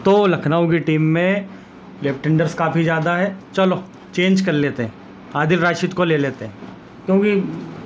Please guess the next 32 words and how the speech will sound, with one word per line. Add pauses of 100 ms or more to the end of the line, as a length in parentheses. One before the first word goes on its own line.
(360)
बिश्नोई
का
मेरे
को
पता
है
भाई,
वो
गुगली
बॉल
पूरी,
पूरी
गेंदे
ही
गुगली
डालता
है,
लेग
spin
डालता
ही
नहीं
है
जिसमें
राइट
ही
फंसे। (600)
Lefty
कम
है
हैदराबाद
में,